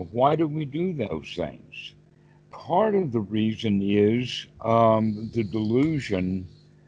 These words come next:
um, of success rather than actual success. Real success, we have to monitor and recognize that, yes, it's there,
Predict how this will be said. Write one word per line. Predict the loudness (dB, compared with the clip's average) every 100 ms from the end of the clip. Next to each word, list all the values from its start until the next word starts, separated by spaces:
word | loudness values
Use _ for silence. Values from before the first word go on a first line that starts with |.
| _ _ _ -2
um, | 4 6 6 2 0 -4 -10 -18 _ _ _ _ _ _ _ _ _ _ _ -20 -20 -4
of | 0 0
success | -2 -8 -8 -2 0 0 -4 -10 -12 -14 _ _ _ _ -4
rather | 2 2 2 0
than | 0 0
actual | 0 -2 -4 -6 -6 -6 -8
success. | -12 -16 -8 -6 -6 -10 -16 -12
Real | -2 2 2 2
success, | -2 -6 -6 0 2 2 0 -12 -20 _ -20 -20 -4
we | 2 4
have | 4 2
to | 0
monitor | 2 4 4 0 2 4 4
and | 2 2
recognize | 0 0 -2 0 2 2 2 -2
that, | -2 -2
yes, | -4 4 4 2 -4
it's | -10 -10
there, | 0 2 2 0